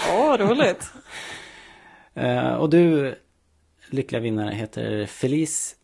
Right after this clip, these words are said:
Speaker 2: Hicka.
Speaker 1: Grattis.
Speaker 2: Grat-, grattis.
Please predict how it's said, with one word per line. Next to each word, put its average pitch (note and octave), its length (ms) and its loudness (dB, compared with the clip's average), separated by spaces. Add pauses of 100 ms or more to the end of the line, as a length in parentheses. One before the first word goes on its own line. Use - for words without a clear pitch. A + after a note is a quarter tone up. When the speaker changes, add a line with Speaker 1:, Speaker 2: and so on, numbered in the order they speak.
(220)
Speaker 2:
Hicka. - 340 -6 (1200)
Speaker 1:
Grattis. - 640 -4
Speaker 2:
Grat-, - 220 -2
grattis. - 400 -8